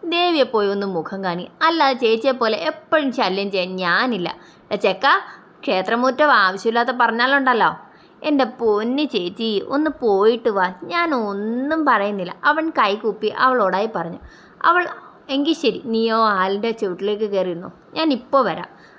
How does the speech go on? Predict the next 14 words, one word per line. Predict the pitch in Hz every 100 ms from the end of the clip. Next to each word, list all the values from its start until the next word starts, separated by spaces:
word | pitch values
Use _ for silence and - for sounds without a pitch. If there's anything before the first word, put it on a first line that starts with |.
| -
അത്രയും | 349 349 294 247
പറഞ്ഞുകൊണ്ട് | 220 196 196 190 -
പെട്ടെന്ന് | 196 180 - 247 233 220
തന്നെ | 190 180 -
അവൾ | 294 302 -
അകത്തേക്ക് | 190 175 180 196 233
കയറി. | 190 170 175 - - - - - - - -
അവൾ | 320 330
അകത്ത് | 233 202 196
കയറിയതും | 220 196 180 180 170 - - -
കണ്ടതും, | 196 175 165 - - - - - -
"ഹായ്, | 254 285 285 277 285 269 214
നിങ്ങൾക്കെന്നെ | 190 214 254 269 285
മനസ്സിലായോ? | 262 208 226 220 185